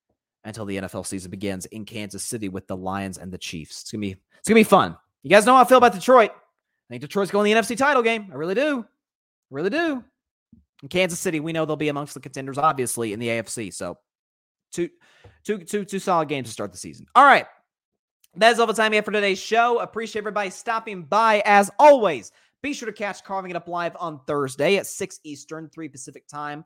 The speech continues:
on Twitter, as well as the Carving It Up YouTube channel and the Grid Network YouTube channel. And be sure to like, share, comment, and take two seconds out of your day and hit that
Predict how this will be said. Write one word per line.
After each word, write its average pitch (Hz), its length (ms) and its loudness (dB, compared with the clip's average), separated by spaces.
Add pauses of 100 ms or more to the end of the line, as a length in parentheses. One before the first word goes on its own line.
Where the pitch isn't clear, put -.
(260)
on 120 180 -10
Twitter, 175 540 4
as 113 160 -10
well 123 80 -8
as 113 80 -12
the 113 80 -16
Carving 151 320 -6
It 143 60 -4
Up 147 120 -4
YouTube 147 320 -6
channel 143 420 -8
and 233 280 0
the 175 40 -2
Grid 156 300 -2
Network 127 440 -4 (280)
YouTube 147 340 -2
channel. 135 360 -8
And 139 160 -12
be 160 120 -4
sure 147 200 -10
to 135 220 -10
like, 135 380 -2 (200)
share, 151 580 0 (100)
comment, 147 520 -6
and 143 100 -10
take 226 240 -6
two 226 200 -6
seconds 185 380 -6
out 190 240 2
of 131 120 -4
your 165 200 -2
day 165 260 -4
and 131 80 -10
hit 214 260 -6
that 170 220 0